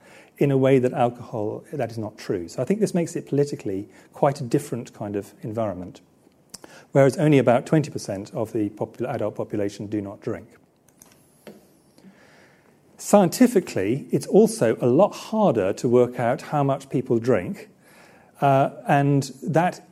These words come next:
you know, that, that makes a lot of these calculations quite difficult. P-, drinking patterns vary during the week. So, for example, most people who are in work, in work tend to drink more at Fridays and weekends than they do during the week, not always. Uh,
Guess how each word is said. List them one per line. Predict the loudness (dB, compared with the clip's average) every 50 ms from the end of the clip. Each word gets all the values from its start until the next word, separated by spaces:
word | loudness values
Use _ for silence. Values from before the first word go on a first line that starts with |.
| _
you | 0 0
know, | 2 2 2
that, | 2 2 0 0 -2 -2 -2
that | -2 -2 -2 -4 -8 -8 -4 -2
makes | -2 -2 -2 -6 -12 -18 -20 _ _ _ -2
a |
lot | -2 -2 0
of | 0
these | -2 -2 -2
calculations | -2 -4 -4 -2 0 0 0 0 -2 -4 -10
quite | -6 -4 -4 0 0
difficult. | 0 0 0 -4 -8 -14 -14 -14 -14 -16 _ -8
P-, | -6 2
drinking | 4 4 4 6 4 2 2 2
patterns | 0 -2 -2 -2 -2 -4 -4 -4 0
vary | 2 2 4 4 2 2 0
during | 0 0 0 0 0 0
the | 2
week. | 2 4 2 2 0 -8 -18 -20 -20 _ _ _ _
So, | -12 -6 -4 -2 -2 0
for | 0 -2
example, | -2 -2 -2 -2 -2 -4 -2
most | 0 0 0 0
people | -2 -2 0 0 0 0 -2 -4 -4
who | -2 0 0 0 0
are | 0
in | -2 -2 -2
work, | -2 -2 -2 -2 -4 -6
in | -6 -4 -2
work | -2 -2 -2 -4 -6
tend | -8 -10 -10 -8
to | -6
drink | -6 -6 -6 -8 -12 -18 -14 -8
more | -4 -2 0 2 2 2 0
at | -2 -6 -12 -20 -20 -20 _ _ _ _ _
Fridays | _ -4 -2 0 0 0 0 -2
and | -2 -2
weekends | -2 -2 -4 -6 -6 -6 -6
than | -6 -6
they | -6 -4
do | -2 -2 -2 -2
during | -4 -6 -8 -6
the | -6
week, | -6 -6 -8 -10
not | -12 -10 -8
always. | -6 -6 -6 -6 -8 -12 -20 _ _ -20 -20 -20 -20 -20 -20 -20 -20 -12 _
Uh, | -2 -2 0